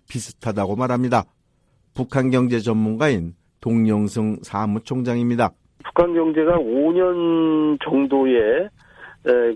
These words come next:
Speaker 2: 기간 동안에 한 이십오 퍼센트 정도 감소를 했다고 얘기를 하는데, 뭐 정확한 수치는 아닙니다만, 어, 연구자들이 그렇게 추정을 하고 있습니다.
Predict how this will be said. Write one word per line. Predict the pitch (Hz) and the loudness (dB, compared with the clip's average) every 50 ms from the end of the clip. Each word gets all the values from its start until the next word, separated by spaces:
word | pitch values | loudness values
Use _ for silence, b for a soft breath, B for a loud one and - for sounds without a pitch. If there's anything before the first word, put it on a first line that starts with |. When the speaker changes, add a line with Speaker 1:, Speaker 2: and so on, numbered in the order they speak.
| - | -4
Speaker 2:
기간 | - 113 127 135 131 123 | -2 0 0 0 0 0
동안에 | - 127 123 123 131 135 | 0 0 0 2 2 2
한 | 139 139 135 120 | 0 0 0 -2
이십오 | 110 113 117 131 127 127 120 | -4 -4 -2 0 0 0 0
퍼센트 | - - - 147 131 123 - 120 | 0 -2 -2 -2 -2 -2 -2 0
정도 | 117 113 113 107 123 | 0 0 0 0 -4
감소를 | - - - - 104 107 113 113 - 127 120 113 113 110 101 113 | -4 -2 -2 0 0 0 -2 -2 0 0 0 2 2 0 -2 -4
했다고 | 135 - _ - 127 113 110 107 117 117 107 | -6 -6 _ 2 2 2 2 2 0 0 0
얘기를 | 98 95 92 95 104 98 107 104 101 | 0 -2 -2 -2 -2 0 0 0 0
하는데, | - - 151 143 120 107 101 107 135 143 127 98 87 - B B B B B B | 0 0 0 0 -2 0 2 2 4 4 2 0 -2 -4 B B B B B B
뭐 | 113 123 123 - | 0 0 2 2
정확한 | - 123 147 156 - 196 175 | 2 0 0 2 2 0 -2
수치는 | 165 - - - - 170 170 160 | -2 -4 -4 -2 0 2 2 2
아닙니다만, | 143 110 104 107 101 98 95 90 92 90 101 127 135 123 95 87 85 B B B B B B B B | 2 0 0 -2 -2 -2 0 0 0 0 2 2 0 0 0 -4 -8 B B B B B B B B
어, | - 110 101 95 92 92 - - | 0 2 2 4 2 2 2 2
연구자들이 | - 110 117 131 131 135 131 127 127 117 113 123 120 107 | 2 2 2 2 0 0 2 2 2 2 2 0 -2 -2
그렇게 | 101 98 101 - 104 | -4 -4 -6 -6 -6
추정을 | - - - - 131 110 107 110 | -6 -4 -2 -2 -2 -2 -2 -4
하고 | 110 139 139 139 117 | -6 -6 -4 -4 -4
있습니다. | 95 - - - - 87 85 - - - - - | -4 -6 -10 -14 -14 -12 -12 -12 -14 -14 -16 -18